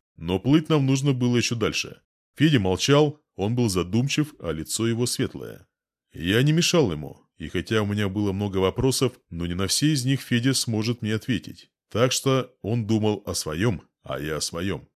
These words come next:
И мысли мои чаще и чаще обращались к герцогу Прядееву и к тем силам, которые стоят за ним.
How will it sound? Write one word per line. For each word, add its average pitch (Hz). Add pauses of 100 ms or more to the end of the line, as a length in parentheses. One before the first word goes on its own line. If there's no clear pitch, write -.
(200)
И 78
мысли 147
мои 135
чаще 131
и 131
чаще 117
обращались 98
к -
герцогу 95
Прядееву 101 (140)
и 80
к -
тем 87
силам, 107
которые 92
стоят 104
за 76
ним. 71